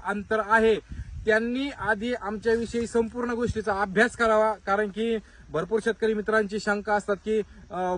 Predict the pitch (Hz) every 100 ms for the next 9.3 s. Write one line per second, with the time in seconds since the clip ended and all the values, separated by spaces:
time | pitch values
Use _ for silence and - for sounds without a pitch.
0 | - 165 190 208 220 214 180 170 190 202
1 | 165 156 202 196 208 190 156 196 196 139
2 | - 214 220 196 190 190 226 233 - -
3 | - 202 233 214 233 233 226 233 - 214
4 | 214 226 233 226 247 269 233 226 220 214
5 | 220 220 196 214 190 190 214 208 - 269
6 | - - - - - - 190 196 196 226
7 | 208 240 262 254 214 220 226 233 220 233
8 | 233 240 214 196 202 226 226 226 220 226
9 | 220 220 220